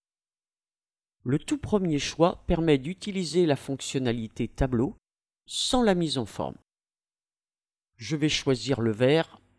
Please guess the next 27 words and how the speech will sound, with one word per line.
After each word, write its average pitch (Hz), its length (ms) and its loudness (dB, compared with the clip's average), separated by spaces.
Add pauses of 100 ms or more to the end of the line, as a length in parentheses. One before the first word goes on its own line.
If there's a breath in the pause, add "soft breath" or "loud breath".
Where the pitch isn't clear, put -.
(140)
cela 160 500 2
me 143 60 0
rappellera 131 560 0
les 139 140 2
vieux 117 200 -2
listings 135 500 -4
zonés. 120 480 -4 (1300)
Mes 139 160 4
lignes 156 340 0
alternent 190 600 4
entre 151 320 -2
le 123 100 0
blanc 135 260 2
et 160 100 4
le 131 100 2
vert. - 440 -6 (1800)
Que 320 120 0
se - 160 -2
passe-t-il 254 520 2
si 226 220 -2
je 196 140 2
trie ? - 540 -8 (1400)
Colonne 113 460 0
nombre 117 340 0
d'enfants, 196 800 0
onglet 123 440 -2
données, 127 560 2